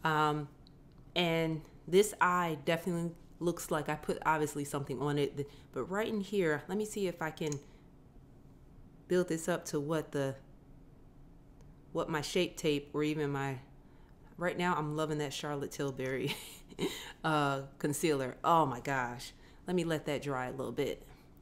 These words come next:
But yeah, I got the right color, which is great. Two fifty-five is for medium skin with very warm undertones.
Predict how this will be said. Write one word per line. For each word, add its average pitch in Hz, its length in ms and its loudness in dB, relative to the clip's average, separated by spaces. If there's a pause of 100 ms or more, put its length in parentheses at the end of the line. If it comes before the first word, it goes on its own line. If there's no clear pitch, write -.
(240)
But 151 300 2
yeah, 226 180 10
I 160 100 6
got 190 160 0
the 214 60 -4
right 190 200 2
color, 196 360 0
which 147 240 -4
is 139 100 -4
great. 165 720 -2 (960)
Two 226 220 -2
fifty-five 185 1200 4 (520)
is 151 600 2
for 147 640 2 (2750)
medium 196 400 6
skin 185 400 4
with 156 120 0
very 165 480 2
warm 160 600 -2
undertones. 131 880 -4